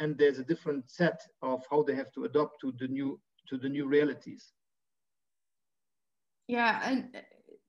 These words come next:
Speaker 2: that, that's, do you feel that companies in the region are, uh, where are they? Are they, uh, you know, are, are they kind of at, at the forefront of this? Uh, do you feel that there's, um, much more appetite than you anticipated?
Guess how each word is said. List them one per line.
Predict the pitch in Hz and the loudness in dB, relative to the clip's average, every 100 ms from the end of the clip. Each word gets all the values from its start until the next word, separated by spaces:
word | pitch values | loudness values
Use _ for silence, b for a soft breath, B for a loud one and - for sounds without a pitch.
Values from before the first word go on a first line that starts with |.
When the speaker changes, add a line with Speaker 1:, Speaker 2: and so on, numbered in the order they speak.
| _ - | _ -6
Speaker 2:
that, | 202 214 208 | -2 -2 2
that's, | 233 233 - - - | 2 2 0 -14 -2
do | 254 | 2
you | 269 | 4
feel | 370 349 | 4 4
that | 269 - | 2 0
companies | 247 240 226 | 0 2 2
in | 214 | 2
the | 196 | 2
region | 202 196 196 196 196 190 | 2 2 2 2 2 2
are, | 180 180 175 170 - _ _ _ _ _ _ _ - | 2 2 2 -2 -10 _ _ _ _ _ _ _ -8
uh, | 85 - | -6 -6
where | - 214 269 277 | -4 2 4 8
are | 214 220 | 6 6
they? | 160 - - _ - | 2 -4 -14 _ 2
Are | 196 202 | 6 6
they, | 196 202 202 202 190 | 6 4 6 4 2
uh, | - 175 175 165 - - - - - | 2 2 2 -2 -6 -16 -16 -18 -10
you | 196 202 | 0 2
know, | |
are, | 143 185 - | 2 0 2
are | 202 | 2
they | 196 202 | 2 2
kind | 208 202 | 2 2
of | 196 | 0
at, | 196 - _ | -4 -6 _
at | 185 | -8
the | 196 | -6
forefront | 196 269 285 285 294 294 | -4 0 0 2 2 2
of | 277 | -2
this? | 254 247 247 - - _ _ _ | -4 -6 -6 -16 -20 _ _ _
Uh, | 190 | -4
do | 185 196 | 2 4
you | 202 | 2
feel | 226 220 | 2 0
that | 202 190 190 | 2 0 2
there's, | 190 185 185 185 - - _ | 2 4 2 0 -6 -14 _
um, | 202 185 175 - | -4 -2 -4 0
much | 196 214 220 - | 4 4 4 0
more | 220 | 2
appetite | 208 208 214 214 208 196 | 4 2 0 -2 -2 0
than | 196 190 190 | 0 2 4
you | 190 185 | 4 2
anticipated? | 190 185 240 254 196 214 208 202 196 | -2 -2 -2 -2 2 0 2 0 0